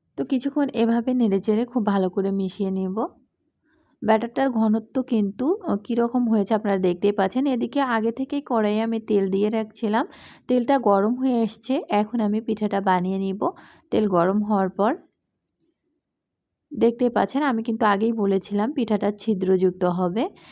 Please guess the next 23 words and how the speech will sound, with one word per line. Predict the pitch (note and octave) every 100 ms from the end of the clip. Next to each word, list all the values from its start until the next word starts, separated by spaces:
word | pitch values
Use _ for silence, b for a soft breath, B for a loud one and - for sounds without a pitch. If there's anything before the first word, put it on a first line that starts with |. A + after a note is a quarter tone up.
| B B
তো | C4
আপনারা | A#3 A3+ A#3
চাইলে | A#3 G3+ G#3
কিন্তু, | A3+ A3 G#3+ A#3+ E4
আহ, | F#4+ -
বেকিং | G3 G3+ A3 A3+
সোডাটা | - G3+ G3+ G#3
দিবেন | G3+ G3 G#3
না, | A#3+
তাহলে | B3 A3 A3
পিঠাটা | G#3 G#3 G#3 B3
সুন্দরভাবে | B3 - G#3 A3 A#3 G3 G3+
ফুলে | G#3+ - G3 F#3
উঠবে। | F3+ F#3 A3+ F#4+ _ _ b b b _ _ _ _ _ _ _ _ _ _ _ _ _ _ _ _ _ _
কিন্তু | A#3+ A3+
আমার | G#3+ G3+ G#3
কাছে | G#3+ G#3+ G#3+ - C#4
এরকম | - G#3+ G#3+ G#3+ G#3+
টাইপেরই | G#3 G3+ G3+
ভালো | G#3+ F3 F#3 F#3+
লেগেছে, | G#3 G#3 G#3+ E4+
আমি | D4 G#3+ G#3
এজন্য | G3 G3 G3